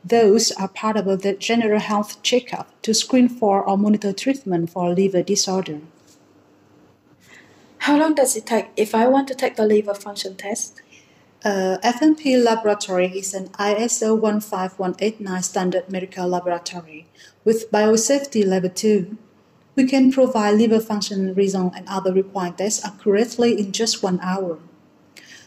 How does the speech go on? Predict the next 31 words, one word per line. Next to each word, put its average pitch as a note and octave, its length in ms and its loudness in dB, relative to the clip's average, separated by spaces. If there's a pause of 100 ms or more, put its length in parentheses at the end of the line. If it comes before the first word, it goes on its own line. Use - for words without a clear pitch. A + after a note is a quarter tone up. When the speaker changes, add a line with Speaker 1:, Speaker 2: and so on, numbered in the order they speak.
(140)
Speaker 1:
The A3+ 160 4
result B3+ 360 4
of A#3+ 80 -2
the G#3 100 2
test - 500 -2
then G3+ 580 0
will A3 140 4
be G#3+ 120 4
reviewed G3+ 580 0
by F#3+ 180 0 (100)
your F#3 460 0
G G#3 160 -2
P G#3 460 0 (160)
in G#3 140 4
relation G#3+ 480 2
to G3+ 180 -2
your F#3 180 0
history G3 760 -4
and F#3+ 120 -2
physical A#3+ 380 0
examination. F#3+ 880 0 (560)
Your A3 260 4
G C4+ 220 4
P C#4+ 220 4
may A#3 160 4
request A3 500 0
additional A#3 440 0
tests A3+ 320 -2
for G3+ 200 -2
further A3 320 2
investigation G3 880 -2